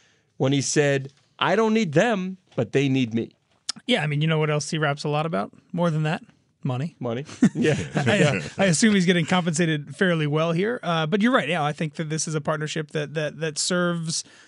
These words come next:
Speaker 2: the N F L very well, right? It, it realized that it had not done,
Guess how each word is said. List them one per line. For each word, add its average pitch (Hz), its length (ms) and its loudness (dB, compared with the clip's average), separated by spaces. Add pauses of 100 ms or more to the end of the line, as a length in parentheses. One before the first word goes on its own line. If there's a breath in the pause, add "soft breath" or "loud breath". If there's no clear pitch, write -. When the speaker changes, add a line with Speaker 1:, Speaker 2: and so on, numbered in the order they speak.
Speaker 2:
the 160 160 -2
N 165 80 0
F 156 160 -6
L 160 200 -2
very 160 260 0
well, 170 260 -4
right? 139 240 -10
It, 139 340 -12
it 147 160 -10
realized 156 460 -2
that 143 80 -6
it 143 100 -4
had 143 160 -4
not 139 300 -6
done, 143 420 -4